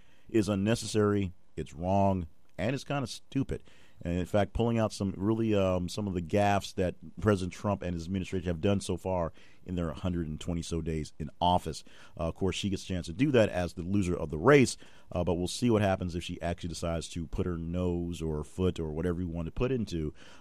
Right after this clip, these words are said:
uh, the next presidential race as an actual candidate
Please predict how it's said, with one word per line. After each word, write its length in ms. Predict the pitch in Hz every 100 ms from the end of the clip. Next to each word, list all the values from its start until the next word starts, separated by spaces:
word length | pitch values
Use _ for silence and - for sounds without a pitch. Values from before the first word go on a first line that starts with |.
| -
uh, 160 | 82 82
the 120 | 80
next 280 | 87 85 -
presidential 420 | 87 76 82 80
race 220 | 80 78 -
as 360 | 78 76 76 -
an 120 | 73
actual 240 | 73 69 -
candidate 460 | 104 107 107 -